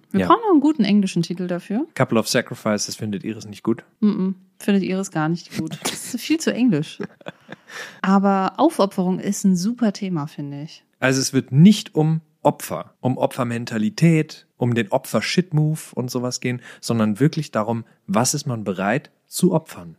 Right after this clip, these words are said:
Speaker 1: Und was ist es, wenn man sich die ganze Zeit aufopfert?
Speaker 2: Ja.
Speaker 1: Was bedeutet das fürs eigene Leben? Da habe ich jetzt so einige Geschichten auch aus um-, meinem Umfeld.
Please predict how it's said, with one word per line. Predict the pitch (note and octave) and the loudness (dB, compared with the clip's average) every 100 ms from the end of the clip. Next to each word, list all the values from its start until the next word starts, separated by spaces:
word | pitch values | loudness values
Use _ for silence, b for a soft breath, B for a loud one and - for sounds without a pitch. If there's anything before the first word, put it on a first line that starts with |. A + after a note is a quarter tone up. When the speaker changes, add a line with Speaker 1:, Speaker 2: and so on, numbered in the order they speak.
| - | 2
Speaker 1:
Und | G#3+ G3+ | 4 4
was | C#4+ A#3+ | 0 -2
ist | A#3 A3+ | -4 -2
es, | A3 - | -2 0
wenn | G#3+ | 2
man | G#3 G#3 | 2 2
sich | G3+ G3+ | -2 -4
die | G3+ | -4
ganze | G3 G3 G3+ | -2 -2 -2
Zeit | F3+ - | -6 -2
aufopfert? | G#3+ B3+ - E3+ - D#3 - _ _ | -2 -2 -6 -10 -10 -12 -12 _ _
Speaker 2:
Ja. | A2 F#2+ - _ | 2 2 0 _
Speaker 1:
Was | G#3+ G3+ | -4 -2
bedeutet | G3+ F#3+ G3 G#3+ F#3+ | -2 0 0 -2 -4
das | E3 - - _ _ | -6 -8 -16 _ _
fürs | - F3+ E3+ - | -2 -2 -2 -6
eigene | F#3 F3+ F3 E3 | -8 -4 0 0
Leben? | D#3 D#3 D#3 E3+ - | -2 -6 -8 -10 -8
Da | F#3 F3 G3+ | -4 0 2
habe | C4 | 2
ich | C4 | 0
jetzt | B3 | -2
so | G#3+ - | -2 0
einige | A#3+ E4+ G3+ F3 | 4 4 4 0
Geschichten | E3+ F#3 - | -4 -6 -4
auch | F3 F3+ | -2 -2
aus | F#3 | -4
um-, | F3 F#3 | -4 -2
meinem | F3 F3 | -2 0
Umfeld. | A3 E4 - C#3 D3 | 0 0 -4 -10 -12